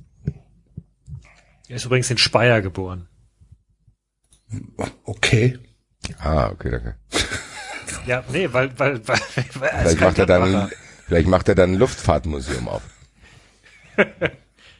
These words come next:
Speaker 1: Spielt erst seit fünf Jahren in Gladbach.
Speaker 3: Ich glaub, wenn du aus Speyer kommst, kannst du nicht viel aufmachen.
Speaker 1: Speyer gibt's ein schönes Museum.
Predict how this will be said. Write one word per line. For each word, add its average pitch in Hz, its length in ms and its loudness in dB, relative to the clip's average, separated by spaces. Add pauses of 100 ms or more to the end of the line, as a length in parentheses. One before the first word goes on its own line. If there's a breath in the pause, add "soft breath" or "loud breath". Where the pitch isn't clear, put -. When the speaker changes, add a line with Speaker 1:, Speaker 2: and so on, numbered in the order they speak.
(1700 soft breath)
Speaker 1:
Spielt - 300 -14
erst 139 180 -10
seit 107 160 -10
fünf - 240 -16
Jahren 139 200 -8
in 98 80 -12
Gladbach. 92 440 -18 (840 loud breath)
Speaker 3:
Ich - 60 -20
glaub, 62 140 -6
wenn 80 100 -2
du 82 80 2
aus 82 140 0
Speyer 92 340 4
kommst, 90 340 0
kannst 95 260 0
du 92 40 -4
nicht 87 160 -2
viel - 160 -2
aufmachen. 82 440 -4 (3250 loud breath)
Speaker 1:
Speyer 104 300 -14
gibt's 131 220 -20
ein 104 40 -18
schönes 110 240 -18
Museum. 101 460 -18